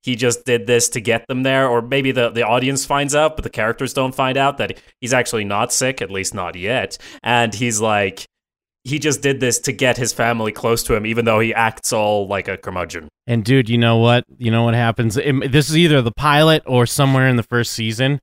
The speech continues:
Speaker 1: Yeah.
Speaker 2: Is, uh, put together lawyer actually helps the curmudgeon uncle with his law knowledge that, to, like, get past, like, different bills or what, they're trying to close the park because it is run down.
Speaker 1: Yeah.
Speaker 2: But he, like,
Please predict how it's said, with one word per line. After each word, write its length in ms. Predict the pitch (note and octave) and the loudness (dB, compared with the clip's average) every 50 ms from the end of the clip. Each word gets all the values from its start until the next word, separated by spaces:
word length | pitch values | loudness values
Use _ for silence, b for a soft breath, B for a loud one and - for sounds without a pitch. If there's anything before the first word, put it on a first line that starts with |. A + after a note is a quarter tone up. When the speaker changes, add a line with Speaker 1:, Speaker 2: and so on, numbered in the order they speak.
| _ _ _ | _ _ _
Speaker 1:
Yeah. 160 | - G2 F2 - _ _ _ _ | -10 -10 -10 -10 _ _ _ _
Speaker 2:
Is, 420 | - B2 B2 A#2+ A#2+ A#2 F#2+ F2 | -2 0 2 2 2 2 2 2
uh, 520 | A#2 A2+ A2+ A2 G#2+ G#2 G2+ G2 F#2 F#2 F#2 - _ _ _ _ _ - - - | 4 4 4 4 4 4 4 4 2 2 -2 -4 _ _ _ _ _ -18 -8 0
put 220 | - D#3+ D3+ - | 0 0 2 2
together 360 | C#3 B2 C#3+ C#3+ C#3 C#3 C3+ | 2 2 4 4 4 4 4
lawyer 600 | B2 A#2 A2+ A2 A#2+ C3 C#3 C#3+ C#3+ D3+ D#3 C3+ - _ _ _ _ _ _ _ - | 4 4 4 4 4 4 4 4 4 4 2 0 -4 _ _ _ _ _ _ _ -2
actually 520 | B2 B2 B2 - - - B2+ A#2+ A2+ G#2+ | 0 0 0 0 -2 -2 0 0 0 0
helps 400 | G#2+ B2 A#2+ B2 A2+ - - - | 2 2 2 2 2 -2 -4 -6
the 100 | - A2+ | -6 -4
curmudgeon 460 | - A#2+ A#2+ A2+ A2 G#2+ - A2 G#2 | 0 0 2 2 2 2 2 0 0
uncle 340 | G#2 G#2 G2+ - A2 G#2 G2 | 0 0 0 0 -2 0 2
with 140 | G2+ G2 - | 0 0 0
his 200 | A2+ G#2 F2+ F2 | -2 -4 -4 -6
law 420 | F2+ F#2 G2 G2+ G2+ G#2+ A2+ A#2 | -6 -2 0 2 4 4 4 4
knowledge 580 | A#2 A#2+ A#2+ A#2+ B2 B2 C3 C3 C3 B2 - - | 4 4 4 4 4 4 4 4 2 0 -2 -4
that, 160 | A2+ G2+ G2+ _ _ _ - - - - | -4 -4 -4 _ _ _ -20 -20 -12 -6
to, 100 | - A#2 | -2 0
like, 220 | G#2+ G#2 G2+ F#2 - | 0 0 0 -2 -2
get 180 | A2+ G#2+ - - | -4 -4 -2 -2
past, 400 | A#2 A#2+ A2 A2 G#2+ - - - | 0 0 2 2 0 -2 -4 -4
like, 180 | G#2+ G2+ F#2+ - - | -4 -4 -4 -4 -2
different 340 | - - - A2 G2+ F#2 - | -4 -2 -2 -2 -4 -2 0
bills 480 | G#2+ G#2 G#2+ G#2+ G#2 A2 G#2+ G2 F2+ | 2 2 4 4 4 4 2 2 0
or 180 | G#2 G2 F#2+ F#2 F#2 | 0 0 0 0 -2
what, 180 | G2+ G#2+ A2+ - - | -2 -4 -6 -6 -6
they're 160 | G#2 G#2 A2+ | -4 -4 -2
trying 200 | - - C#3 C3 | 0 0 0 0
to 60 | B2+ | 0
close 360 | - - - A#2+ A#2+ B2 A2+ | -2 0 2 2 2 2 0
the 100 | - A2+ | -2 -6
park 320 | - - A2+ A#2 B2 B2 - - | -2 0 2 2 2 0 -2 -6
because 380 | G#2+ - - - A2+ A2+ G#2+ | -10 -6 -2 0 0 2 2
it 120 | A#2+ A#2+ B2 | 2 2 2
is 180 | C3 B2 A2+ | 2 2 2
run 220 | B2 C3 C3 C3+ C3 | 2 2 4 4 4
down. 400 | C3+ C3 C3+ C#3 C#3+ D3 D3+ - _ | 2 2 4 2 2 2 0 -2 _
Speaker 1:
Yeah. 240 | - G2+ F#2 F2+ F2 - - | -6 -6 -6 -6 -8 -6 -2
Speaker 2:
But 140 | - B2 G#2+ | -2 0 2
he, 180 | A#2+ B2+ B2 | 2 2 2
like, 300 | A#2 A#2 A2+ A2+ F#2+ - | 4 4 2 2 0 -4